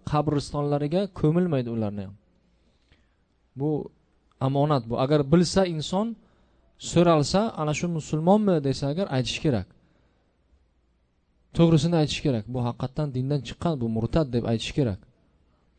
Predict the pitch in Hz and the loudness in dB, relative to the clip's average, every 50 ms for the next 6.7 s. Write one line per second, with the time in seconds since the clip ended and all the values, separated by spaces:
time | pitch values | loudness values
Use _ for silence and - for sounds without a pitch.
0 | _ _ _ _ - - - 151 139 131 123 - 117 104 101 98 98 101 - _ | _ _ _ _ -8 -2 0 2 2 2 0 -2 -4 -4 -6 -8 -12 -16 -18 _
1 | _ _ _ _ _ _ _ _ _ _ _ _ _ _ _ _ _ _ _ - | _ _ _ _ _ _ _ _ _ _ _ _ _ _ _ _ _ _ _ -2
2 | 127 135 131 123 117 - - - 143 135 135 147 160 160 156 160 160 160 165 165 | 0 2 2 0 0 -4 -4 0 2 4 4 4 4 4 4 2 2 2 0 0
3 | 170 170 160 - - 208 240 262 - - 131 113 123 147 143 139 135 147 151 147 | 0 0 0 0 0 0 0 -2 -4 -10 -6 0 2 4 4 4 4 2 2 2
4 | 143 147 143 131 - - 147 135 131 127 127 - 139 139 131 170 160 151 139 - | 0 -2 -4 -4 -4 -4 -4 -2 0 0 0 0 0 -2 -2 -2 -2 -2 -2 0
5 | - 135 151 165 180 175 160 131 117 - - 139 151 160 170 - 175 175 165 160 | 0 2 4 6 4 4 4 2 -2 -4 -2 2 2 2 2 2 0 -2 -2 -2
6 | 151 143 135 123 - - 135 123 120 120 127 127 - 196 | -4 -4 -6 -6 -6 -6 -6 -6 -4 -2 -2 -2 -2 -2